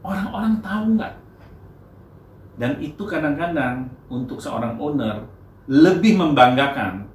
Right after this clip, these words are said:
daripada revenue atau profit yang dia dapat. Sekarang di masa covid sembilan belas, saya tanya, di seluruh dunia ini,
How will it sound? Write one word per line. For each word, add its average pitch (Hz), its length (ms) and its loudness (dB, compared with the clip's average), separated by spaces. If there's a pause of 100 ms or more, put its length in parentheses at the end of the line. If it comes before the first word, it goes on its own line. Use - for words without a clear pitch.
(440)
daripada 104 880 -4 (2250)
revenue 123 800 -2
atau - 260 -10
profit - 460 -10 (340)
yang 92 160 -12
dia 90 160 -14
dapat. - 320 -18 (880)
Sekarang 190 400 4
di 160 80 4
masa 156 240 0
covid 151 320 -2
sembilan 135 400 0
belas, - 400 -6 (960)
saya 156 300 2
tanya, 151 420 -2
di 139 80 0
seluruh 170 480 6
dunia 160 400 6
ini, 160 400 0